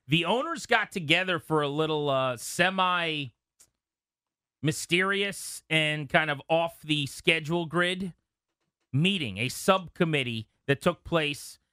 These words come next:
in Florida last night. We wouldn't know about it except that Jim Irsay, who's a bit of a wild card, posted a picture about it. <laughs> Supposedly, they were discussing, among other things,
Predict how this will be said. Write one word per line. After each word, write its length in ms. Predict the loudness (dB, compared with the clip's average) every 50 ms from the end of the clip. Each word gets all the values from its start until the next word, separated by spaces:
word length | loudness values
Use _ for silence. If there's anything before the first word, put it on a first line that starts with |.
| _ _ _ _ _ 0
in 300 | 2 2 2 0 -4 -6
Florida 460 | -4 0 0 0 2 2 -2 -2 -6 _ _ _ _ -2
last 340 | 0 0 0 0 -2 -4 -2
night. 220 | -2 -2 -4 -6 _ _ _ _ 0
We 80 | 0 2
wouldn't 280 | 2 2 -2 -2 -2
know 220 | 0 2 2 2 2
about 300 | 0 -2 0 -2 -2 -2
it 60 | -4
except 360 | -8 -4 0 0 0 0 0 -4
that 100 | -4 -2
Jim 220 | 0 0 0 2
Irsay, 380 | 0 -2 -2 -2 -2 -2 -2 -2
who's 140 | -2 -4
a 40 | -2
bit 120 | 0 0 0
of 80 | 0
a 60 | -2
wild 360 | 0 0 0 0 0 -4 -4 -2
card, 320 | -2 0 0 0 -4 -6 _ _ _ _ _ _
posted 320 | 2 2 2 2 -2 -4 -6
a 60 | -4
picture 400 | -2 0 0 0 0 0 -2 -2
about 260 | 0 0 -4 -4 -6 -6
it. 240 | -6 -6 -4 -4 -6 -6 -8 _ _ _ -20 -20 -18 -18 -18 -18
<laughs> 640 | -18 _ -18 -18 -18 -20 _ -20 -20 _ _ _ -4
Supposedly, 840 | 0 2 2 4 6 4 4 4 2 -2 -2 -2 0 0 0 0 0
they 180 | 2 0 0 0
were 180 | 0 -2 -2 -2
discussing, 720 | 0 -2 -2 -2 0 2 2 2 2 2 -2 -2 0 2 2
among 300 | 2 2 2 2 2 2
other 240 | 0 0 0 -2 -2
things, 600 | 0 0 0 0 0 -2 -4 -4 -6 -8 -14